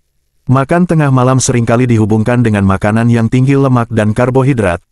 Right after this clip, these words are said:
sehingga membuat tubuh sulit untuk mencerna dan mengolah makanan tersebut dengan baik. Hal ini juga dapat menyebabkan peningkatan kadar gula darah dan berkontribusi pada risiko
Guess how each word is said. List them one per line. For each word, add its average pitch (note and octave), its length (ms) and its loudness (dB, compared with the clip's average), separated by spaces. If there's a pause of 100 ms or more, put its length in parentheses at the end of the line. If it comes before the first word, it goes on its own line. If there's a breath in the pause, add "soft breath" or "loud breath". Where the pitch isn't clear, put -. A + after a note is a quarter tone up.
(140)
sehingga A2+ 480 0
membuat G2+ 400 0
tubuh G#2 160 0
sulit C3 320 0
untuk C3 240 -2
mencerna G#2+ 560 -2
dan A#2 160 0
mengolah G2+ 400 0
makanan A#2 400 0
tersebut B2 560 -2
dengan G2 320 -2
baik. D#2 240 -2 (720)
Hal D#3 240 -2
ini D#3 240 2
juga C#3+ 240 0
dapat B2 320 -2
menyebabkan A#2 560 0
peningkatan A2+ 560 -2
kadar A2+ 320 -2
gula B2+ 240 2
darah G#2+ 320 0
dan A2+ 240 0
berkontribusi A#2+ 720 0
pada G#2 320 -2
risiko B2 400 0